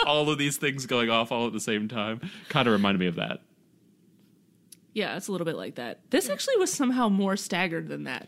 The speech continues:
Speaker 1: Yeah. Well, it's probably the, as the
Speaker 2: 'Cause it
Speaker 1: fire
Speaker 2: was, like,
Speaker 1: spread and
Speaker 2: slowly, yeah.
Speaker 1: That's
Speaker 2: But yeah, very unfortunate.
Speaker 1: Yeah. But
Speaker 2: But
Speaker 1: a
Speaker 2: kinda
Speaker 1: very
Speaker 2: funny.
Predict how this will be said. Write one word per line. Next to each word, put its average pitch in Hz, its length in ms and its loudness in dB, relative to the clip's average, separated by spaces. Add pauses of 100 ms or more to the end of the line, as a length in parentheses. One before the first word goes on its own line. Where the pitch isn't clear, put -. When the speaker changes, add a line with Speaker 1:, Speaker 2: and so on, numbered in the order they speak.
(120)
Speaker 1:
Yeah. 147 280 6 (480)
Well, 123 80 4
it's 131 80 6
probably 139 200 4
the, 113 40 0
as - 140 0
the 113 100 2
Speaker 2:
'Cause 220 160 2
it 233 40 6
Speaker 1:
fire 226 120 6
Speaker 2:
was, 104 100 6
like, 214 120 2
Speaker 1:
spread 98 240 6
and 196 160 6
Speaker 2:
slowly, 180 560 2
yeah. 170 300 -4 (2000)
Speaker 1:
That's - 300 -10 (260)
Speaker 2:
But 214 120 -2
yeah, 214 280 0
very 262 320 6
unfortunate. 175 580 2 (120)
Speaker 1:
Yeah. - 220 -2 (300)
But 165 220 4
Speaker 2:
But 214 120 0
Speaker 1:
a 104 80 2
Speaker 2:
kinda 156 180 0
Speaker 1:
very 110 340 6
Speaker 2:
funny. 107 60 -8